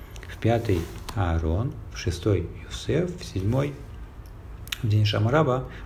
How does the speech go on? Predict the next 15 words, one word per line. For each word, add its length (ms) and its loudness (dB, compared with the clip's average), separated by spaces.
приходит 680 2
Давид. 420 0
Уже 380 4
упоминалось, 680 4
что, 320 0
согласно 480 4
некоторым 340 2
источникам, 480 2
следует 640 2
ставить 400 4
Моше 400 0
и 60 2
Аарона 320 4
перед 200 6
Йосефом. 440 0